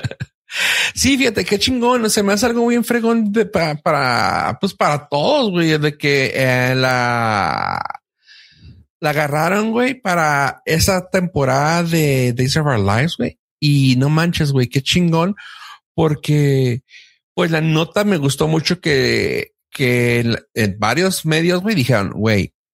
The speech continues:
de haber estado en series mexicanas,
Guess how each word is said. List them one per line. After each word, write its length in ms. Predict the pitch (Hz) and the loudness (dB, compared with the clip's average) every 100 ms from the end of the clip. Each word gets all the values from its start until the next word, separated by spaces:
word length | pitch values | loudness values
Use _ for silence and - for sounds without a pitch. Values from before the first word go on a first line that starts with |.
| _ _ _ _ _ _ | _ _ _ _ _ _
de 320 | 170 139 127 120 | -10 -4 0 0
haber 240 | 123 139 | 0 0
estado 500 | 156 - 160 170 - | -2 -2 0 -2 -4
en 540 | 151 131 117 110 107 101 | -2 0 2 2 0 0
series 600 | - - 123 131 151 156 - - - - | -2 -2 0 0 0 -4 -12 -14 -12 -4
mexicanas, 800 | 123 143 - - 110 120 139 - | 0 0 -2 -2 0 0 0 -2